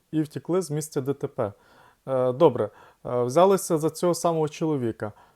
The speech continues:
Але чи, м, взялися за тих, хто його збили, цього чоловіка, саме головне, за працівників Т Ц К, чи там поліцейський, можливо, був за кермом, я не знаю хто,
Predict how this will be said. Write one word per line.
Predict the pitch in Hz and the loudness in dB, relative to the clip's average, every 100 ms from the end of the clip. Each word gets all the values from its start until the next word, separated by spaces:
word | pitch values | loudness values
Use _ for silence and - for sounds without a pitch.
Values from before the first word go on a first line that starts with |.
| _ | _
Але | - 143 170 147 | 0 6 6 6
чи, | - 180 151 - | 2 -2 -2 -10
м, | 151 143 | -10 -8
взялися | 131 131 165 175 - 180 | -4 2 4 4 0 -4
за | 151 170 160 156 151 147 143 | -2 2 4 4 4 2 -2
тих, | 139 170 151 | -2 -2 -2
хто | - - 160 | -10 -4 0
його | 151 151 | 0 0
збили, | 156 165 214 160 | -2 0 0 0
цього | - 131 | -2 -6
чоловіка, | 120 - 123 113 110 - - | -6 -4 -4 -2 -6 -8 -12
саме | - 127 120 | -6 -4 -4
головне, | 120 117 113 104 _ _ _ | -4 -6 -6 -10 _ _ _
за | - 139 | -4 -4
працівників | 139 151 - 165 165 190 | -2 -6 -4 -6 -4 -6
Т | - | -6
Ц | 139 139 | -8 -8
К, | - 160 | -2 -2
чи | 156 139 | -2 -8
там | 143 147 139 - - _ - - | -6 -6 -6 -12 -20 _ -12 -2
поліцейський, | 165 131 - 160 156 151 | -2 0 2 2 0 -8
можливо, | 139 135 135 | -6 -4 -4
був | 123 127 | -2 -6
за | 123 | -8
кермом, | 117 127 123 117 | -8 -8 -6 -2
я | 160 | -2
не | 165 | -2
знаю | 156 131 104 | -4 -4 -4
хто, | - - | -8 -14